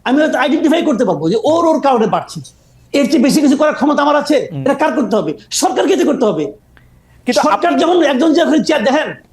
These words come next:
Speaker 1: এই ব্রিগেডিয়ার সাখাওয়াত সাহেব,
Speaker 2: হুম, হুম।
Speaker 1: উনি এখন যে একটা জায়গায় চেয়ারে বসেছেন, এর আগে কিন্তু ওখানে ছিলেন না।
Speaker 2: হুম।
Speaker 1: যখন উনি না ছিলেন, তখন ওনার কাছে কি গভর্নমেন্ট যে অ্যাপারেটাস গুলো ছিল, ছিল না।
Speaker 2: হুম।
Speaker 1: তখন উনি হাজার বললেও কিছু হতো না। কিন্তু
Speaker 2: হুম।
Speaker 1: যেই মাত্র উনি যে চেয়ারে বসলেন,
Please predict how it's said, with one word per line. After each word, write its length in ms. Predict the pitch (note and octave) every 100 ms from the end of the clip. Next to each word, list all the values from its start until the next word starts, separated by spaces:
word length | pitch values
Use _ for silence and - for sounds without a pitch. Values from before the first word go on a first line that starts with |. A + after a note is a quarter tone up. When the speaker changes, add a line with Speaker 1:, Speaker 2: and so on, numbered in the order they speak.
| -
Speaker 1:
এই 140 | A3
ব্রিগেডিয়ার 340 | C#4+ D4+ D#4+
সাখাওয়াত 320 | - C4+ B3 -
সাহেব, 200 | F#3+ A#2+ -
Speaker 2:
হুম, 60 | B2+ A#2+
হুম। 60 |
Speaker 1:
উনি 160 | C4 D#4
এখন 600 | E4+ C4 C4 D#4 E4+ - - _
যে 120 | G#3+
একটা 220 | D#4 D#4 D#4+
জায়গায় 220 | D4 A3
চেয়ারে 200 | D4+ D4
বসেছেন, 420 | A3 A3 G3 B2+ - _ -
এর 120 | C4+
আগে 160 | D4+ E4
কিন্তু 200 | D4+ D#4+
ওখানে 200 | C4 D#4
ছিলেন 240 | D4+ D#4
না। 240 | B3 D3 -
Speaker 2:
হুম। 220 | B2+ A#2 G2 -
Speaker 1:
যখন 220 | F3+ B3
উনি 140 | D#4+ D#4+
না 220 | C4 D#4 D#4+
ছিলেন, 340 | D#4+ B3 E3+ - _
তখন 320 | C4+ B3+ D4+ E4+
ওনার 280 | D4 D#4
কাছে 200 | C#4 C4
কি 220 | C#4+ D#4 G3
গভর্নমেন্ট 400 | A#3 A3 E4 C4
যে 120 | D4+
অ্যাপারেটাস 520 | C4+ - D#4 D#4 D#4+
গুলো 320 | B3+ B3+ D#3 - _
ছিল, 220 | - F4 B3+ - - -
ছিল 200 | - E4+
না। 220 | G3+ B2 -
Speaker 2:
হুম। 220 | B2 G#2+ A2 _ _
Speaker 1:
তখন 180 | C4+ D#4+
উনি 120 | E4+
হাজার 340 | F#3+ C4+ E4
বললেও 280 | B3+ D4+ D#4
কিছু 220 | B3 A#3
হতো 160 | G#3+ -
না। 80 | -
কিন্তু 460 | - _ _ -
Speaker 2:
হুম। 80 | B3
Speaker 1:
যেই 180 | - D4+
মাত্র 260 | E4+ - F4
উনি 100 | E4+
যে 180 | F4
চেয়ারে 280 | - D#4+ F4+
বসলেন, 380 | D4+ F3+ G3 F3+